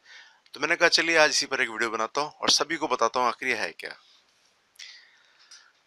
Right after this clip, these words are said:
दरअसल, एक बहुत ही important number है। आगे चलूँ उससे पहले आपसे एक request कि please मेरे channel को subscribe कीजिए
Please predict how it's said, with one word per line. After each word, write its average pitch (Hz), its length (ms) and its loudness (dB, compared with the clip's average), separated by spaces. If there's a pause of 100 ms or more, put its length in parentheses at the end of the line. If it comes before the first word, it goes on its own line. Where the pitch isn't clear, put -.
(400)
दरअसल, 180 480 4 (680)
एक 160 220 -4
बहुत 139 300 0
ही 120 80 -4
important 107 500 0
number 85 260 -10
है। - 160 -20 (1000)
आगे 107 260 2
चलूँ 151 280 2
उससे 147 180 0
पहले 117 240 2
आपसे 101 280 4
एक 107 100 -10
request - 520 0 (220)
कि 107 80 -14
please 127 280 -6
मेरे 127 160 2
channel 104 180 -4
को - 120 -6
subscribe - 540 4
कीजिए 143 320 -10